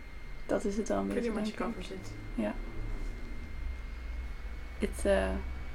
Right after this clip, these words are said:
Speaker 1: I like it.
Speaker 2: It's very wholesome.
Speaker 1: It's very wholesome.
Speaker 2: Oké, ehm, ja, ik denk dat we allereerst wel, eh, het een en ander te zeggen hebben over Mathilda's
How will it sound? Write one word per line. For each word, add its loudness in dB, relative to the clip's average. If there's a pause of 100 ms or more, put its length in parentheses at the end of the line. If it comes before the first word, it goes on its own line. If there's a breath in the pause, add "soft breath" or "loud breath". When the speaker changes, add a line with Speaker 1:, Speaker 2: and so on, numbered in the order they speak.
(1200)
Speaker 1:
I 2
like 0
it. -6 (420)
Speaker 2:
It's -2
very 0
wholesome. -4 (200)
Speaker 1:
It's -4
very 2
wholesome. 0 (1900 loud breath)
Speaker 2:
Oké, 8 (220)
ehm, 6 (960)
ja, 8
ik -2
denk 6
dat 6
we 0
allereerst 4
wel, 4
eh, 4 (120)
het -2
een 0
en 0
ander 0
te -4
zeggen 0
hebben 0
over 0
Mathilda's 0